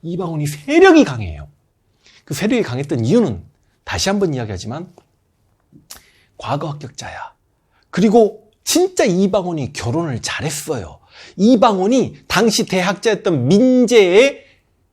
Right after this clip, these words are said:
제자인데 과거 합격했잖아. 그러다 보니까 민재의 또 다른 제자들이 전부 이방원을 지지하고 그 민재의 여식과 결혼을 해. 그게 원경왕후입니다.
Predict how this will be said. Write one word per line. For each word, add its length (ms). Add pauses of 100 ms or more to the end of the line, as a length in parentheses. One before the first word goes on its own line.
(680)
제자인데 640 (440)
과거 280
합격했잖아. 520 (440)
그러다 200
보니까 260
민재의 960
또 160
다른 440
제자들이 640
전부 580 (120)
이방원을 720
지지하고 640 (200)
그 140
민재의 1120
여식과 760
결혼을 500
해. 100
그게 480 (220)
원경왕후입니다. 2000